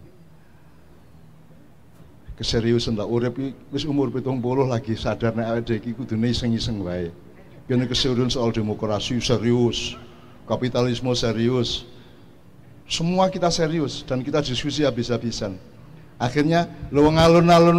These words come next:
wis ditutup kok. Dipageri kok. Jadi sekarang itu isi, bukan orang bodoh yang ada.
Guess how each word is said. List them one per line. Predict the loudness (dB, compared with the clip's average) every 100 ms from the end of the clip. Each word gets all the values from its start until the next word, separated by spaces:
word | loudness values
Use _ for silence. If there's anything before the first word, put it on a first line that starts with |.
| 6
wis |
ditutup | 4 4 4 4 0
kok. | -4 -6 -14 -20 -20 -20 -20 -20 -20 -20 -20 -20 -20 -20 -4 0
Dipageri | 4 4 2 -2 0 -2
kok. | -4 -10 -20 -20 -20 -20 -20 -20 -20 -20 -20 -20 -20 -20 -4 0
Jadi | 2 2
sekarang | 2 2 2 2
itu | 0
isi, | -2 -4 -6
bukan | -8 -4 2
orang | 2 2 2
bodoh | 0 0 0
yang | 0 -2
ada. | -6 -10